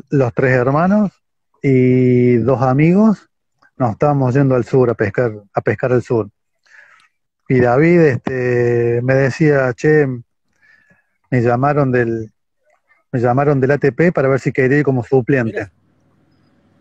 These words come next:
Speaker 1: Porque estaba, creo que estaba nueve, nueve o diez era David en ese momento. Y David, y yo le digo, "Y bueno, vas a tener que ir". "No, no, yo como suplente no voy". "¿Cómo no vas a ir? <laughs>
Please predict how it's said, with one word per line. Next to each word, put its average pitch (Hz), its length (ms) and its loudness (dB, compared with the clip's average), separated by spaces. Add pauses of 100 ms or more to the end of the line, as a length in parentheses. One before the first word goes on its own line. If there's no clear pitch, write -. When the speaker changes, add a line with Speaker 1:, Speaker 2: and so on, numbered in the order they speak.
(760)
Speaker 1:
Porque 117 200 -4
estaba, 123 540 0
creo 123 160 -2
que 110 60 -4
estaba 117 240 0
nueve, 120 720 0 (120)
nueve 165 200 2
o 139 60 4
diez 127 240 0
era 113 200 -2
David 107 280 -2 (500)
en 123 60 -2
ese 117 140 -2
momento. 113 440 -2 (1120)
Y 127 600 2
David, 143 400 2
y 139 100 2
yo 160 140 2
le 165 100 4
digo, 131 520 2
"Y 123 100 -2
bueno, 160 380 0 (380)
vas 139 180 0
a 131 40 -4
tener 131 240 0
que 160 140 0
ir". 135 180 2 (380)
"No, 160 320 0
no, 139 100 0
yo 151 120 2
como 160 140 2
suplente 147 460 0
no 131 160 0
voy". 107 220 -6 (1200)
"¿Cómo 208 240 2
no 95 140 -4
vas 156 180 0
a - 40 -2
ir? 143 100 -2
<laughs> - 180 -6